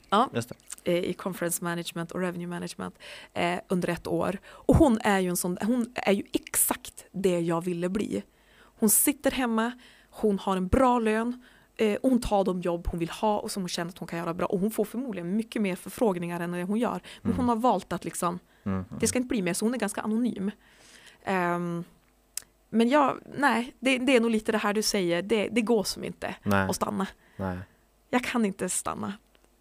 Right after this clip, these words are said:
Speaker 1: Jag vill så mycket. <laughs>
Speaker 2: Men var det ändå så här att du satt och, du satt i flera veckor och bara så här tänkte, eller blev det
Speaker 1: Ja.
Speaker 2: som ändå att när du, när du, ah, okej.
Speaker 1: Nej, jag tänkte nog ganska länge på det.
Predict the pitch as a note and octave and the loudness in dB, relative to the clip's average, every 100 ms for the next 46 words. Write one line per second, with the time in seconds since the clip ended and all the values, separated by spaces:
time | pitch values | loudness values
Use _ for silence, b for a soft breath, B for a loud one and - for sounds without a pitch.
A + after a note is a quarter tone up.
0 | _ _ A#3+ A3 G3+ F#3 G#3 G#3+ - - | _ _ 0 2 0 0 0 2 0 0
1 | D#4 - D4+ - - - - A2 A#2 A2 | 0 -2 -8 -8 -12 -8 6 10 12 12
2 | G#2+ C3+ E3+ F#2 F2+ F#2 F#2+ F2 F#2+ F2 | 10 8 6 4 4 -2 -4 -2 -2 -2
3 | E2 F#2 G2 F#2+ G2 G2+ F#2+ F2+ F2 B2+ | -4 -6 -6 -6 -6 -4 -4 -4 -2 -2
4 | G2+ C2 G1+ - A1+ - E2 - - E2+ | -2 -4 -8 -8 -10 -10 -12 -4 -4 -4
5 | B1 F2+ F#2+ E2+ E2+ - G2 F#2+ F#2 - | -6 -2 0 0 0 0 -2 -4 -6 -6
6 | F#2 F2 F#2+ - _ - F2+ - G2 F#2 | -10 -10 -14 -20 _ -14 -14 -8 -6 -6
7 | - E2 F3 F#3+ G3+ E3 E3 E3+ E3+ E3+ | -10 -6 0 2 0 -4 -6 -8 -8 -8
8 | F3+ F3+ F3+ - | -10 -10 -8 -10